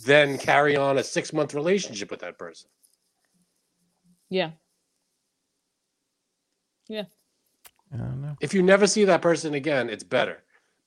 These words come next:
Speaker 1: But now all of a sudden, th-, your, your wife or whoever is, is going out, not telling you where she's going, meeting up and having secret meetups and all that. That's way worse than a one-time thing. Both
Speaker 2: Ooh,
Speaker 1: are
Speaker 2: that sounds
Speaker 1: extremely
Speaker 2: exciting
Speaker 1: bad.
Speaker 2: too. <laughs>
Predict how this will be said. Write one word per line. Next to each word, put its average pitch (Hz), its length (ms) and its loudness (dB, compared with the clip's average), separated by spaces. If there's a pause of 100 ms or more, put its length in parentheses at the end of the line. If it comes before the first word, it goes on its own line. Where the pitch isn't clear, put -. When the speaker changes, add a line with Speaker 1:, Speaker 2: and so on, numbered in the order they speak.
Speaker 1:
But 123 220 0
now 127 300 4
all 123 160 0
of 117 80 -4
a 120 40 -8
sudden, 117 360 -6
th-, 117 120 -8 (400)
your, 117 220 -6
your 117 220 0
wife 110 380 -4
or 110 80 -6
whoever 107 420 -6
is, 98 380 -10 (300)
is 92 180 -10
going 104 320 0
out, 104 380 0 (140)
not 104 240 -6
telling 107 300 -6
you 104 120 -6
where 104 120 -4
she's - 180 -14
going, 101 440 -8 (240)
meeting 110 380 -4
up 107 340 -2
and 101 100 -10
having 107 260 -4
secret 135 400 -4 (360)
meetups 113 540 -8
and 107 100 -10
all 104 80 -6
that. 117 100 -14 (160)
That's - 220 -4
way 135 280 2
worse 113 400 -2
than 104 120 -4
a 95 60 -4
one-time 110 580 -4
thing. 92 260 -10 (460)
Both 143 260 6
Speaker 2:
Ooh, - 60 0
Speaker 1:
are 113 60 2
Speaker 2:
that 170 140 2
sounds 170 260 2
Speaker 1:
extremely 156 220 6
Speaker 2:
exciting 190 160 6
Speaker 1:
bad. 127 200 4
Speaker 2:
too. - 240 -4
<laughs> 190 480 -2